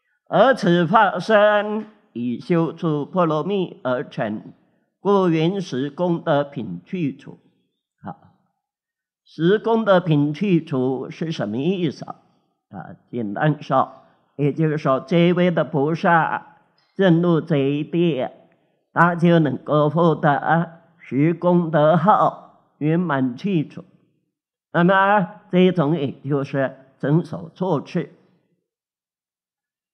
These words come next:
然而他的这种功德法的机确是圆满成就了，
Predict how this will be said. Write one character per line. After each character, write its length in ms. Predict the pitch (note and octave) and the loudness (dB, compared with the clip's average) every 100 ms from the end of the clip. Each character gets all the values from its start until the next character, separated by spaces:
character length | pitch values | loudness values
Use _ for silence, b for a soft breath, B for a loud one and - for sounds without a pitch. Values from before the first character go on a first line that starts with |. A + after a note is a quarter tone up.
| _ _ _ | _ _ _
然 300 | D3 F#3 B3 | 2 2 4
而 260 | - G#3+ G#3 | 4 4 4
他 220 | G#3+ G#3 | 2 2
的 220 | G3 F3+ | 2 2
这 260 | F3 F#3 F3 | 4 2 4
种 240 | D#3+ D3+ | 2 0
功 340 | D3+ G3 G#3 | 0 -2 0
德 280 | F3+ E3 F3 | 2 2 2
法 260 | D#3 A2+ G#2 | -2 -4 -2
的 240 | - E3 | 0 2
机 340 | D#3+ A3 G#3+ G#3 | 2 0 0 0
确 520 | A3+ A3+ - - _ _ _ _ _ _ - | 2 2 0 -18 _ _ _ _ _ _ -8
是 200 | D#3 D3 | -2 -2
圆 220 | - C#3+ D#3+ | -2 -4 -2
满 320 | C3+ A2+ - | -4 -6 -12
成 320 | - - A2+ B2 | -12 -10 -8 -6
就 300 | G3+ C#3+ C3 | -6 -6 -6
了， 180 | G#2 | -10